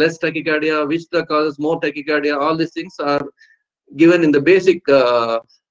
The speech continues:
anesthetic drugs pharmacology. Fast track anesthetic protocols aiming for early extubation are favored for most patients. Giving,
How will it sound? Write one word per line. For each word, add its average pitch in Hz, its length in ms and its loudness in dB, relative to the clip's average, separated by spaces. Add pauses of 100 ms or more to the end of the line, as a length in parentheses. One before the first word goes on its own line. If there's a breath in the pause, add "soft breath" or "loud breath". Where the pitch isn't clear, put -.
anesthetic 147 420 -2
drugs - 440 -4 (440)
pharmacology. 135 600 -2 (1400)
Fast 202 240 0
track 214 180 2
anesthetic 175 380 -2
protocols 170 840 -4 (580)
aiming 165 320 0
for 160 100 2
early 147 300 2
extubation 160 600 -2
are - 100 -2
favored 151 340 2
for 139 180 -4
most 143 300 -4
patients. 143 560 -4 (960)
Giving, 175 420 2